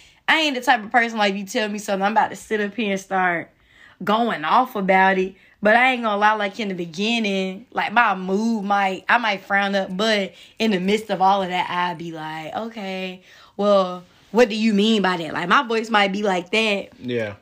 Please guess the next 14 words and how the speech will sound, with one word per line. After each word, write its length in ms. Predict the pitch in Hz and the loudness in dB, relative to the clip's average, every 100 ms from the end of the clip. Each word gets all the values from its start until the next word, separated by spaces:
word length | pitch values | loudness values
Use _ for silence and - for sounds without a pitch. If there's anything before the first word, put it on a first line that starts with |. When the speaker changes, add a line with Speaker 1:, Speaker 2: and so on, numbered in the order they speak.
| - | -2
Speaker 1:
'Cause 160 | 247 | 2
I'm 140 | 202 185 | 2 0
trying 540 | - 220 226 226 214 | 0 2 4 4 2
not 340 | 196 202 - - | 2 2 0 -8
to, 360 | 202 190 185 185 _ - | -6 -6 -6 -14 _ 0
I 140 | 330 | 0
ain't 100 | 302 | 0
gonna 140 | 240 226 | -4 -2
be 140 | 220 | -2
emotional, 600 | 190 214 240 226 220 226 - _ 196 | 0 0 -2 -6 -8 -10 -20 _ -4
but 160 | 214 | -2
it's 200 | 220 220 | -2 -2
just 200 | 220 220 | -4 0
like 440 | 214 196 190 170 | 2 2 0 -6